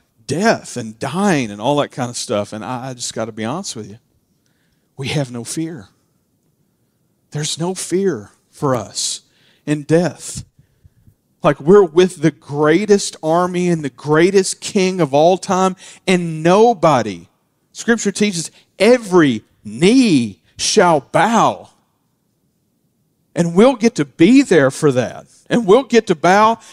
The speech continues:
and we'll get to see everybody and everything, all creation of itself,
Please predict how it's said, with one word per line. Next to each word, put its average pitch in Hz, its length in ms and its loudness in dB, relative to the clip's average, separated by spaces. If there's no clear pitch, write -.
and 180 140 0
we'll 247 160 -6
get 220 140 -2
to 196 100 -4
see 208 420 -2
everybody 202 720 2
and 151 220 -2
everything, 196 920 0
all 214 240 4
creation 185 500 0
of 165 100 0
itself, - 600 -2